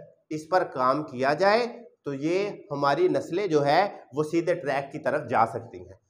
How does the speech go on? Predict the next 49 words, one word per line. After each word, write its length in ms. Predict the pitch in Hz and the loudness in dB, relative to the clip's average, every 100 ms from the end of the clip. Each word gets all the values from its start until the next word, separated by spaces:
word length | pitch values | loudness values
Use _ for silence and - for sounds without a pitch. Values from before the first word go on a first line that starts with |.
| _ - | _ 0
और 100 | 160 | 0
जिसकी 300 | 185 160 214 | 0 -2 0
वजह 200 | 185 196 | 2 2
से 120 | 196 | 0
ये 100 | 190 | -2
जो 100 | 185 | 0
माशरे 400 | 165 160 160 190 | 4 4 4 -2
में 100 | 202 | 0
मसाइल 420 | 180 165 185 190 196 | 0 0 2 2 4
पैदा 260 | 196 202 | 2 4
होते 200 | 202 185 | 2 2
हैं 80 | 214 | 0
ना 120 | 269 269 - _ | 0 -2 -12 _
कि 60 | 185 | 2
लोग 220 | 190 202 | 4 4
रिश्वत 380 | 190 185 196 214 | 4 0 -2 0
ले 180 | 208 196 | 2 4
रहे 120 | 190 | 4
हैं, 260 | 185 175 180 | 4 2 0
वो 160 | 170 202 | 2 2
ग-, 140 | 208 - | 0 0
लोग 340 | 160 202 180 | 4 4 4
ये 80 | 214 | 4
कर 220 | 226 190 | 6 6
रहे 100 | 175 | 6
हैं, 260 | 175 - - | 2 -4 -8
क्योंकि 200 | 170 220 | -6 2
उनको, 380 | 233 226 247 247 247 - - | 2 4 6 6 4 -6 -4
उनको 240 | 185 202 240 | -4 -2 0
तो 100 | 175 | 0
पता 260 | 214 247 | 2 4
ही 100 | 285 | 4
नहीं 100 | 294 | 6
मेरे 220 | 262 254 | 8 8
काम 420 | 247 226 202 220 233 | 8 8 8 6 2
के 160 | 240 | -2
अंदर 340 | 202 190 226 220 - 175 | 0 4 4 2 -4 6
मेरी 200 | 226 240 | 6 6
कितनी 340 | 240 226 240 | 2 0 2
लगन 340 | 202 170 196 | 4 6 6
है। 400 | 180 151 - - _ _ | 4 -2 -6 -20 _ _
जिस 280 | 160 226 226 | 0 0 2
काम 420 | 220 196 190 220 | 0 6 8 6
के 200 | 226 240 233 | 6 6 6
अंदर 360 | 185 180 226 226 | 2 4 4 4
उसकी 340 | 202 185 247 | 2 -4 -4
लगन 340 | 208 175 220 269 | 4 6 6 8
होगी 300 | 170 123 117 | 6 6 2
ना, 140 | 208 | 0